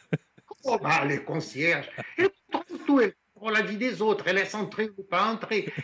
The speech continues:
Ils ont le droit de demander, « Où est-ce que vous allez, monsieur ? » « Non, vous n'y allez pas, car la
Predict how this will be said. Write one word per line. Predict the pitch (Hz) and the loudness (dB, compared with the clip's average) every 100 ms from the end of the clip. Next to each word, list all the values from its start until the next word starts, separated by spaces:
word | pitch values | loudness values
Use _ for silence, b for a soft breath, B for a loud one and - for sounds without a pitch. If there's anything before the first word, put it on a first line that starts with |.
| - | -4
Ils | 170 | -4
ont | - _ - - | -4 _ -20 -10
le | |
droit | 190 220 | 0 2
de | 185 | 2
demander, « | 170 180 202 180 214 196 208 | 0 0 0 0 2 0 2
Où | 247 | 4
est-ce | 233 185 - | 4 2 -2
que | |
vous | 185 214 175 | -2 0 2
allez, | 190 214 | 4 4
monsieur ? » « | 196 - 240 208 | 2 -2 -2 4
Non, | 254 | 4
vous | 214 202 | 4 0
n'y | 208 | 0
allez | 202 202 208 | 2 2 2
pas, | 208 214 185 | 2 2 2
car | 190 175 | -2 -2
la | 185 185 180 | 0 0 0